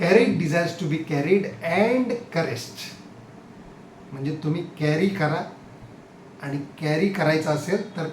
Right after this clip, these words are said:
करेस केलं तरच कॅरी होणार, नाही तर मी कॅरी नाही होणार. तुम्ही प्रेमाने बोला तर मी ऐकेन. समजा प्रेमाने नाही बोलले तर मी कॅरी होणारच नाही. तुम्ही काय करून घ्या, प्रेमाने करा.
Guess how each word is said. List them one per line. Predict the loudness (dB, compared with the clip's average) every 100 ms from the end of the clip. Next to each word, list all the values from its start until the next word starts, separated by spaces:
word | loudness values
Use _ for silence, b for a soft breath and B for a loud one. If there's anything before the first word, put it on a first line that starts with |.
| -10 -20 -8
करेस | 2 6 6 2 2
केलं | 4 6
तरच | 4 2 2 2 6
कॅरी | 8 8
होणार, | 8 6
नाही | 4 2
तर | 2
मी | 0
कॅरी | 0 2
नाही | 2 0
होणार. | -6 -12 -16 -18 -18 -18 -18 -18 -16 -16 -16 -16 -16 -18 -18 -18 -18 -18 -16 -4
तुम्ही | 0 0
प्रेमाने | 4 8 10 10 8 8
बोला | 6 6 4 -2 -12 -8 4
तर | 6 8
मी | 6 4
ऐकेन. | 4 0 -4 -12 -14 -20 -20 -20 -10
समजा | -2 2 4
प्रेमाने | 4 2 2 2 4 2
नाही | 2 4 6
बोलले | 6 4 2 -4 -6 -6 -6 -10 -20 -20 -10
तर |
मी | -4 -2
कॅरी | 0 0 2 2
होणारच | 2 2 4 6 4
नाही. | 2 0
तुम्ही | 2 0
काय | 0
करून | -2 -4
घ्या, | -10 -14 -18 -20 -20 -20 -16 2
प्रेमाने | 4 4 4 0
करा. | -2 -10